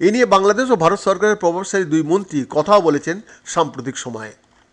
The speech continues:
শুক্রবার ধানমন্ডি আওয়ামী লীগ সভাপতি রাজনৈতিক কার্যালয়ে প্রেস ব্রিফিংয়ে এক সাংবাদিক আওয়ামী লীগের সাধারণ সম্পাদক ও সড়ক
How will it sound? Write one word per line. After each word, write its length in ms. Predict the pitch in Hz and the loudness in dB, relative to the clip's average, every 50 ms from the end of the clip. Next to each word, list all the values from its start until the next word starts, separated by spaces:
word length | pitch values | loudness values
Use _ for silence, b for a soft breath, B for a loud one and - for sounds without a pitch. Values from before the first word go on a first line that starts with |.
| _ _ _ _ _ _ _ - | _ _ _ _ _ _ _ -8
শুক্রবার 560 | - - 254 - - 330 320 302 285 254 262 311 320 269 240 175 | -4 -4 -2 0 2 2 4 6 6 6 6 6 4 0 -2 0
ধানমন্ডি 480 | 180 202 202 208 233 233 233 220 262 277 277 - 185 | 0 2 4 4 4 4 4 2 0 0 2 4 4
আওয়ামী 260 | 180 190 190 196 214 | 6 4 4 4 2
লীগ 180 | 208 233 262 254 - _ _ _ _ _ _ _ _ - | 2 0 -2 -2 -6 _ _ _ _ _ _ _ _ -6
সভাপতি 500 | - 165 180 185 196 196 220 208 220 233 | 2 6 8 8 8 8 6 4 2 4
রাজনৈতিক 540 | 185 165 165 165 156 160 202 208 - - 233 - 180 | 4 6 4 4 4 4 2 2 2 0 -2 2 2
কার্যালয়ে 560 | 175 165 151 190 196 190 185 165 151 156 196 247 294 302 320 - - _ _ - | 2 2 4 4 4 6 6 6 6 6 6 4 2 0 -6 -12 -20 _ _ 4
প্রেস 220 | 208 240 254 - - - - 139 | 4 4 4 2 -4 -12 -6 -2
ব্রিফিংয়ে 480 | 156 185 185 233 220 208 190 180 185 196 190 - 160 170 | 0 0 0 0 0 2 2 4 4 4 4 2 0 0
এক 60 | 165 - | -2 -4
সাংবাদিক 540 | - - 156 147 147 156 175 175 165 233 214 - - 143 156 | -10 -8 -6 -4 0 0 0 0 0 -2 -6 -4 0 4 4
আওয়ামী 220 | 156 160 165 185 | 4 6 4 2
লীগের 260 | 180 185 170 202 208 196 - | 0 0 0 0 0 0 0
সাধারণ 300 | 160 151 151 170 180 180 175 - | -2 0 0 0 -2 -4 -6 -8
সম্পাদক 340 | 165 151 151 170 165 175 160 | -8 -6 -4 -4 -4 -4 -6
ও 20 | 170 | -6
সড়ক 320 | - - 147 147 156 180 | -6 -4 -2 -2 -2 -2